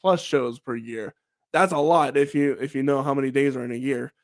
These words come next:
Then we have this Saturday, we have Kevin Gannon on again from, uh, the, he runs a great charity called the Bedside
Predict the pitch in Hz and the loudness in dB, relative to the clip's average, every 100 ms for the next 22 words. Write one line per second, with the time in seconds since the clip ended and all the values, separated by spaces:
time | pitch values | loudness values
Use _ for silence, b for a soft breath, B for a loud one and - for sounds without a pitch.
0 | _ _ _ _ _ 147 156 151 156 151 | _ _ _ _ _ 0 2 2 4 2
1 | 147 147 170 170 170 156 143 131 165 160 | 2 2 2 2 2 2 0 -2 -2 0
2 | 151 156 156 156 156 156 151 147 143 160 | 2 2 2 2 4 2 0 -4 0 2
3 | 160 160 - 147 143 139 - 127 123 127 | 2 -2 0 2 2 0 -2 -2 -2 -2
4 | 117 135 135 127 131 120 - _ _ _ | -4 -4 -2 -2 -2 -4 -8 _ _ _
5 | _ _ _ _ _ 139 151 143 143 135 | _ _ _ _ _ -2 0 2 2 2
6 | 131 147 147 160 147 - 135 131 123 143 | 2 0 2 0 0 0 -4 -4 0 0
7 | 147 160 147 143 | 2 2 4 2